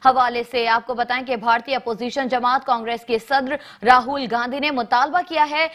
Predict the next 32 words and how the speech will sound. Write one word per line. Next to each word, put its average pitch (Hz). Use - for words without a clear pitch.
कि 277
राफेल 269
तैयारों 262
के 277
मुतनाज़ा 240
मुआहदे 233
और 240
दस्तावेजात 233
की 277
चोरी 320
की 285
तहकीकात 269
वजीर 220
आजम 233
नरेंद्र 247
मोदी 233
से 349
की 320
जाए। 294
भारतीय 294
सुप्रीम 285
कोर्ट 277
में 277
राफेल 262
तैयारों 247
के 262
मुआहदे 220
में 220
मुबैना 254
बेजाब्तगी 240
से 320
मुतालिक 269